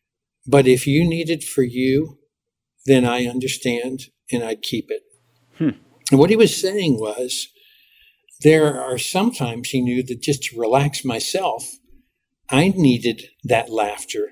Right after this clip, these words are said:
Speaker 1: and I needed to feel like they were with me. But he would say to me, "You know, you went three minutes over. You could shave a minute and a half by not telling that opening joke or that funny story.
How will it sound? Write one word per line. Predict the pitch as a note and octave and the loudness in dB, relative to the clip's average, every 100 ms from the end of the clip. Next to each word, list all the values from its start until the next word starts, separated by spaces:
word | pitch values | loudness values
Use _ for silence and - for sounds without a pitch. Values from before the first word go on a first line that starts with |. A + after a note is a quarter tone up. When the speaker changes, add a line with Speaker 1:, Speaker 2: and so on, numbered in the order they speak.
| _ C#3+ | _ 4
Speaker 1:
and | B2+ | 4
I | C#3+ G#3+ | 4 4
needed | D#3 A#2+ A2+ | 2 0 -4
to | G#2+ | -4
feel | B2 G#2 | 0 0
like | G2+ - | 0 -2
they | G#2 | -2
were | G2 | -2
with | G2 - | -8 -10
me. | - - _ _ _ _ _ _ | -14 -20 _ _ _ _ _ _
But | C3+ | 4
he | F3 | 6
would | F3+ C#3+ | 4 4
say | E3 D#3 | 4 4
to | C#3+ | 4
me, | C#3+ | 2
"You | C#3 D#3 | 2 2
know, | C3 | 4
you | C3+ C#3 | 4 2
went | C#3 | 2
three | - A3 | 4 4
minutes | G#3 F#3+ D3+ - | 4 2 0 4
over. | C3 B2+ A2 A2 - _ _ _ - | 4 4 2 0 -2 _ _ _ -2
You | E3 | -2
could | D#3+ B2+ | -2 -4
shave | - F3 C#3+ | 2 4 4
a | B2+ | 2
minute | D#3+ F#3 | 2 0
and | B2+ | -2
a | B2 | -4
half | C3 D3 B2 B2+ - | -2 -4 -4 -6 -2
by | B2 | 0
not | B2+ C3+ | 0 -2
telling | - C#3+ B2+ A#2+ | -4 0 0 2
that | A#2+ A#2+ - | 0 -2 0
opening | C3 C3 - A#2 A2 | 2 2 0 -12 -4
joke | B2+ B2+ B2 - | 2 4 2 -2
or | A2 | -4
that | A2+ A#2 _ - | -4 -6 _ -10
funny | C3 A#2 | -8 -6
story. | - - C#3+ A#2+ A2 | -8 -4 -2 -2 -4